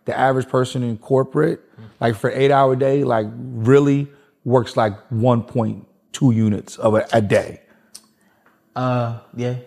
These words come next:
Speaker 2: that's, I mean, I, I have seen that too, and
Speaker 1: Yeah.
Speaker 2: it's pretty spot on.
Speaker 1: They ain't
Speaker 2: You know,
Speaker 1: doing
Speaker 2: that's,
Speaker 1: nothing.
Speaker 2: that's why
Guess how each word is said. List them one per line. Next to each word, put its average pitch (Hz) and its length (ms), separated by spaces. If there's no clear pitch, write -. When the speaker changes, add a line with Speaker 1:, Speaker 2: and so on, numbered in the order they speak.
Speaker 2:
that's, 123 260
I 113 160
mean, 117 360
I, 117 280
I 117 40
have 117 240
seen 110 180
that 104 200
too, 107 360
and 101 340
Speaker 1:
Yeah. 233 220
Speaker 2:
it's - 80
pretty 143 160
spot 123 240
on. 120 200
Speaker 1:
They 185 140
ain't 240 60
Speaker 2:
You 233 40
know, 370 160
Speaker 1:
doing 349 40
Speaker 2:
that's, 233 200
Speaker 1:
nothing. 127 160
Speaker 2:
that's 135 220
why 131 380